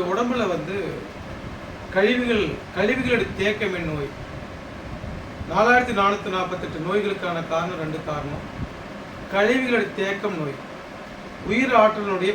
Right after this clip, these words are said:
பற்றாக்குறை நோய், இந்த ரெண்டு தான் காரணம். எல்லா நோய்களும் இந்த ரெண்டின் குடக்கீடு தான் வரும். அப்ப கழிவுகளுடைய தேக்கம் தான் எல்லா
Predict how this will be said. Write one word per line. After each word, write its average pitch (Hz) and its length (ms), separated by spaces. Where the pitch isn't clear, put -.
பற்றாக்குறை 175 520
நோய், 131 200
இந்த 147 180
ரெண்டு 175 140
தான் 214 140
காரணம். 147 220
எல்லா 202 140
நோய்களும் 240 380
இந்த 180 200
ரெண்டின் 208 460
குடக்கீடு 196 460
தான் 156 140
வரும். 131 220
அப்ப 269 140
கழிவுகளுடைய 294 540
தேக்கம் 214 280
தான் 208 140
எல்லா 185 120